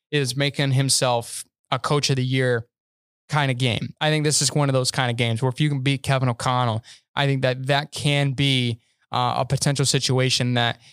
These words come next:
he could win himself the award by winning this game. I think that would be, if he can slow down that Vikings offense just enough here and, and get out with a win, I think that just shows you how great this Giants defense can be.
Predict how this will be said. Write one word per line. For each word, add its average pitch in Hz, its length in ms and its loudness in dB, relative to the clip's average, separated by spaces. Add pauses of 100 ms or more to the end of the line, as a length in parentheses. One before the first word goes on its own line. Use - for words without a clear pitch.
(140)
he 156 140 -2
could 151 260 0
win 139 340 0
himself 135 400 0
the 131 80 -6
award 123 260 0
by 113 80 2
winning 113 260 0
this 117 140 0
game. 107 240 0 (180)
I 151 80 2
think 139 180 2
that 139 120 2
would 135 140 0
be, 127 340 2
if 117 80 -2
he 143 120 2
can 156 140 0
slow 147 240 2
down 147 120 0
that 135 120 -2
Vikings 135 380 0
offense 131 360 0
just - 200 2
enough 127 260 2
here 143 300 0 (340)
and, 131 180 0
and 135 180 0
get 143 180 0
out 135 160 0
with 139 160 -2
a 131 60 2
win, 127 420 2 (260)
I 131 100 0
think 127 200 -2
that 123 120 2
just 123 180 0
shows 123 280 2
you 123 80 0
how 123 140 0
great 127 240 0
this 120 160 -2
Giants 120 340 0
defense 123 420 0
can 113 300 0
be. 135 340 0